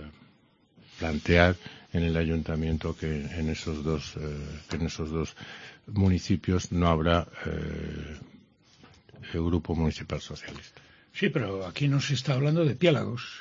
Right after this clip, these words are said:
Speaker 2: Eh, Piélagos yo creo que,
Speaker 1: Ujú.
Speaker 2: que merecía un correctivo y, y el P R C se ha quejado con la boca pequeña, pero ese ha sido un fallo del pacto i-, i-, importante.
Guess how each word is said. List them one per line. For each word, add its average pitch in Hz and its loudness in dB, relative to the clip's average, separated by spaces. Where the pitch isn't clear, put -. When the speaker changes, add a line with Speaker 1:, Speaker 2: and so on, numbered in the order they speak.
Speaker 2:
Eh, 101 -8
Piélagos 120 4
yo - 8
creo 147 6
que, 101 -2
Speaker 1:
Ujú. 104 -2
Speaker 2:
que 107 -6
merecía 95 -2
un 120 4
correctivo 143 4
y, 107 0
y 117 0
el 98 -4
P 120 0
R 120 2
C 143 2
se 147 4
ha - 2
quejado 135 -2
con 110 -4
la 92 -6
boca 120 -2
pequeña, 156 0
pero - -16
ese - -10
ha - -8
sido 156 0
un 98 -4
fallo 98 -8
del 85 -10
pacto - -12
i-, 87 -10
i-, 110 -8
importante. 87 -8